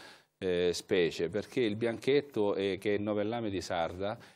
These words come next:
in de-, in definitiva, è alla base della catena alimentare. Quindi, eh, prelevando bianchetto dal mare significa prelevare eh, il mangiare al-, agli altri pesci.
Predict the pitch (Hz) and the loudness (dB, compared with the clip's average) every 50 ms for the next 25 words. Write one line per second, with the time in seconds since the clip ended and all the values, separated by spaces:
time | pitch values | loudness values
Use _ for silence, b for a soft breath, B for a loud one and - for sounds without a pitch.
0 | B B _ _ 98 95 95 98 95 95 90 90 92 98 90 - 120 139 147 135 | B B _ _ -4 -4 -2 -2 -2 -2 -2 -2 -2 -4 -2 0 0 -2 0 0
1 | 117 117 120 117 113 110 - 120 117 113 113 120 131 139 123 127 131 123 113 120 | 0 2 4 4 4 4 4 4 4 4 4 4 2 2 2 0 0 2 0 0
2 | 110 107 104 107 101 104 98 - 104 101 104 98 101 101 101 95 87 - 101 90 | 0 2 2 2 0 0 -2 -2 -2 -4 -2 -2 -2 -2 -2 -4 -4 -4 -2 0
3 | 82 80 85 82 87 90 - _ _ 107 107 101 98 101 95 92 87 - 92 92 | 0 0 -2 -4 -8 -10 -16 _ _ -4 -4 -2 -2 0 0 -2 -2 -4 -4 -2
4 | 92 92 90 90 90 - 113 107 117 120 127 131 131 117 104 101 92 98 104 98 | -2 0 -2 -2 -2 -2 -2 -2 0 0 0 0 0 0 -2 -2 0 0 -2 -2
5 | 98 - 120 101 - - 92 98 113 117 104 101 101 104 101 101 92 90 101 101 | 0 -2 -2 -2 0 0 -2 -2 -2 -2 -2 0 0 0 0 0 -2 -4 -4 -4
6 | 101 101 95 - 92 95 92 92 - 113 117 117 113 110 104 98 92 87 82 85 | -4 -4 -4 -2 -2 -2 -4 -4 -2 -2 -2 0 0 2 2 4 4 4 4 2
7 | 90 92 - - - - _ _ _ _ _ 95 90 90 92 87 85 85 85 85 | 0 -2 -4 -10 -18 -20 _ _ _ _ _ -4 0 2 4 4 4 6 6 4
8 | 85 82 82 82 82 82 87 104 110 110 104 101 107 117 123 120 101 92 92 95 | 4 4 4 2 2 0 0 0 0 0 0 0 -2 -2 -4 -2 -2 0 0 0
9 | 92 95 92 95 92 95 95 92 82 85 95 92 95 87 85 - - 87 85 85 | 0 0 0 0 0 0 0 0 0 0 -2 -2 -2 -4 -4 -8 -8 -4 -4 -4
10 | 78 - - - - 82 | -4 -4 -6 -8 -8 -10